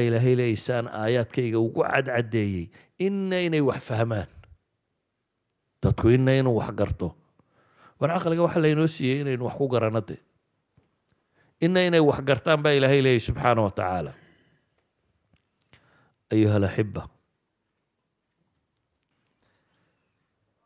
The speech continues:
Darsigaygu ayuha al-axibba wuxuu ku s-, wuxuu ku kooban yahay inaynu qaadno message-ka ah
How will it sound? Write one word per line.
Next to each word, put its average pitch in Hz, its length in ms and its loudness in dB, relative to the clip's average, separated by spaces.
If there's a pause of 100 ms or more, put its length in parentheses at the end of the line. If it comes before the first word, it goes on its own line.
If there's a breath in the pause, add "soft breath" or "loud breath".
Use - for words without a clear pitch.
Darsigaygu 127 540 -2
ayuha 98 240 -2
al-axibba 92 420 -6
wuxuu 98 220 -6
ku - 120 -12
s-, - 200 -14 (240)
wuxuu - 240 -12
ku - 100 -6
kooban 104 480 -4
yahay - 200 -12 (3500)
inaynu 113 280 -4
qaadno 101 360 -6
message-ka 107 600 -8 (240)
ah 87 80 -8